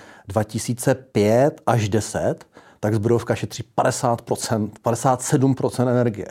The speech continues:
spotřeby. Objekt, který byl postavený, teďka si myslím, dva tisíce dvanáct a třináct, tak jsou kolem třiceti šesti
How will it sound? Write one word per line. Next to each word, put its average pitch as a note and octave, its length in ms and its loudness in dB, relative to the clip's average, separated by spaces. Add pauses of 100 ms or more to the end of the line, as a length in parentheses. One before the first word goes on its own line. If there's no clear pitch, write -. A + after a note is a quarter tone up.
spotřeby. - 520 -8 (440)
Objekt, D3 360 4
který A#2 320 2
byl A#2+ 180 2
postavený, A#2 600 0
teďka A2 280 -6
si - 160 -8
myslím, A#2 500 0 (360)
dva G#2+ 120 0
tisíce A2+ 400 -4
dvanáct A2 420 0
a B2 40 0
třináct, G2 540 -4
tak G#2+ 140 -4
jsou A#2 120 -6
kolem A#2 200 0
třiceti A#2 380 -4
šesti A2+ 560 -4